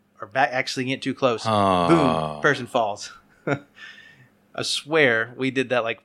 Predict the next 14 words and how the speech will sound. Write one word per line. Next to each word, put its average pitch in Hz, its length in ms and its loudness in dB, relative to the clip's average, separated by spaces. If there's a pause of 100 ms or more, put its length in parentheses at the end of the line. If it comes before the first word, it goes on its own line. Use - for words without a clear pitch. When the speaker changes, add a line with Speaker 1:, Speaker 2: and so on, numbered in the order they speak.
(160)
Speaker 1:
five 143 220 2
times 131 280 -4
in 117 120 -12
one 117 140 -12
level 113 280 -6
right 123 180 0
at 120 80 -6
the 113 60 -10
beginning. 107 420 -8
It 117 160 -10
was, 117 400 -14 (240)
I - 40 -16
was 110 80 -16
like, 107 240 -10